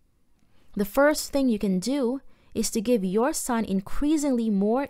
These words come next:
independence as he grows up. For two-year-olds, you have already done a great job when your son is still alive by the end of the day. But once he is three,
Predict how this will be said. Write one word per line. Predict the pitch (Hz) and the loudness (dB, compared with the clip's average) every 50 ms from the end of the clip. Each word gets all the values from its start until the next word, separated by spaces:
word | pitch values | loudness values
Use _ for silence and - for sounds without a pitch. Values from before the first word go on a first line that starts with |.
| - | -4
independence | - 247 254 254 254 - - 247 240 220 226 220 226 226 - | -2 -2 -2 -2 -2 -2 0 0 2 2 2 0 -2 -2 -4
as | - 180 180 - | -4 -6 -6 -6
he | - 220 214 | -6 -6 -8
grows | 190 - 196 185 185 190 185 - | -4 -2 0 0 0 -2 -2 -4
up. | 170 160 - - - - - - - _ _ _ _ - - _ - - - - - - - - - | -4 -6 -6 -8 -16 -20 -20 -20 -20 _ _ _ _ -20 -20 _ -20 -20 -20 -20 -20 -20 -20 -20 -6
For | - - 240 240 | 2 6 6 6
two-year-olds, | - - - _ - - 311 339 381 349 294 240 208 190 - 190 180 175 175 175 180 - - - - - _ _ _ - | 6 2 -4 _ -6 -2 2 2 4 4 4 4 2 2 2 2 2 2 2 0 -2 -4 -10 -12 -16 -20 _ _ _ -6
you | - 233 240 | 0 2 2
have | 247 226 | 2 2
already | - - 233 262 277 294 294 294 254 | 2 2 4 4 4 2 2 0 0
done | 196 226 214 208 214 208 | 0 0 0 0 0 -2
a | 185 | -4
great | 175 190 180 180 214 247 294 311 247 | -4 -4 -2 0 2 2 2 2 0
job | - - 226 208 202 202 196 - - - - - | 0 0 2 2 2 0 0 -4 -12 -18 -10 -2
when | - 202 202 196 | 2 4 4 6
your | 190 190 | 4 2
son | - - - 247 247 247 220 | 0 0 0 0 0 2 0
is | 196 196 | 0 -2
still | - - - 262 262 262 | -6 0 2 4 4 4
alive | - 240 240 226 214 202 208 214 196 | 2 0 0 2 2 2 0 0 0
by | 180 185 | 0 0
the | 175 190 - | 0 0 -4
end | - 185 190 185 | -2 -2 -2 -2
of | 202 185 | -2 -4
the | 180 180 | -6 -4
day. | 170 185 175 160 156 - 175 - - - - _ _ - _ _ _ _ _ - - - _ - _ _ - _ _ - - - _ | -4 -2 -2 -2 -2 -6 -10 -14 -18 -20 -20 _ _ -20 _ _ _ _ _ -20 -20 -20 _ -20 _ _ -20 _ _ -20 -20 -10 _
But | 208 202 | -2 -2
once | 208 202 202 277 330 370 370 - | 0 2 2 2 2 2 -2 -2
he | - 247 233 | -2 0 0
is | 220 202 - | 0 0 -2
three, | - - - 220 226 220 190 165 156 170 | -8 -6 -4 -2 0 0 0 -2 -4 -8